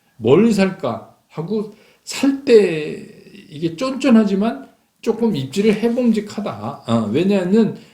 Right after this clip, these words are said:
한 차례 더 시장이 뭐 우여곡절을 겪기는 하겠지만 그게 그렇게 우리가 막 살벌하게 추이탈 정도로 그 정도의 시장은 아니다. 예, 다만 이제 그때그때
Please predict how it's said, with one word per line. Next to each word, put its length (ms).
한 240
차례 300
더 200
시장이 640
뭐 360
우여곡절을 640
겪기는 480
하겠지만 540
그게 320
그렇게 340
우리가 400
막 320
살벌하게 800
추이탈 500
정도로 440
그 220
정도의 640
시장은 440
아니다. 560
예, 160
다만 380
이제 200
그때그때 920